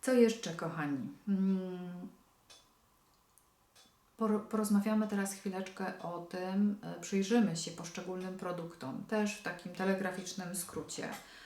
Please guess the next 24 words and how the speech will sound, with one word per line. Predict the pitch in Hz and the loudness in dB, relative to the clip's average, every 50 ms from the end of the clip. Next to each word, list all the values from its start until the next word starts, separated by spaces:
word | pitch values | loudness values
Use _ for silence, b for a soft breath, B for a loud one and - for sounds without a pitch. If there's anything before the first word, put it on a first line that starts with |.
| B B | B B
Trzeba | B - - 330 330 | B -8 -4 -4 -2
się | 302 320 269 | -2 -2 0
zastanowić, | - 233 226 233 - 220 202 180 165 156 - - 139 - - - - - 233 220 - | 2 0 0 2 2 2 2 2 2 0 -2 -4 -8 -8 -10 -12 -12 -10 -8 -2 2
bo | 240 240 | 2 2
w-, | 240 - | 2 0
wiemy, | 214 220 208 302 294 220 180 170 170 | -2 -2 0 2 4 4 2 2 0
że | 175 180 | -2 -2
warzywa, | - 170 175 - 202 196 196 185 170 160 | -2 -2 -2 0 0 0 0 0 0 -2
owoce | 165 165 185 185 196 - - 165 170 170 156 147 147 | -2 -2 0 0 0 -2 -2 -2 -2 -2 -2 -2 -4
są | - - 156 151 143 | -4 -6 -6 -6 -6
bardzo | 151 160 - 202 196 | -8 -8 -6 -6 -4
zdrowe | - - 214 214 208 202 190 185 175 165 | -4 0 2 2 2 2 2 0 -2 -2
i | 165 | -4
są | - - 156 160 | -6 -6 -6 -6
nam | 156 147 | -8 -8
potrzebne, | 160 - 196 196 - - - 220 202 196 196 180 180 175 175 170 170 - B B B B B B B B B B B B B B - | -8 -10 -10 -10 -4 0 2 2 2 2 0 -2 -4 -4 -6 -6 -8 -10 B B B B B B B B B B B B B B -6
mm, | 190 185 180 180 170 165 165 170 | -6 -4 -4 -4 -4 -2 -2 -2
że | 170 175 170 | -2 -4 -4
są | - 190 175 175 165 170 185 | -4 -4 -4 -4 -4 -4 -4
doskonałym, | 190 190 - - - 185 185 180 180 180 180 180 175 | -4 -4 -4 -2 -4 -2 -2 -2 -2 -2 -4 -6 -6
e, | 175 175 - - 170 170 170 170 170 165 | -8 -8 -8 -8 -6 -6 -6 -6 -6 -6
bogactwem | 175 175 - 180 180 180 - - - - 175 175 170 | -6 -4 -2 -2 -2 -2 -4 -6 -8 -8 -8 -8 -8
wszystkich, | 170 170 165 160 - - - 190 180 180 185 - - | -8 -8 -10 -10 -10 -10 -10 -10 -8 -10 -10 -10 -8
e, | 196 | -8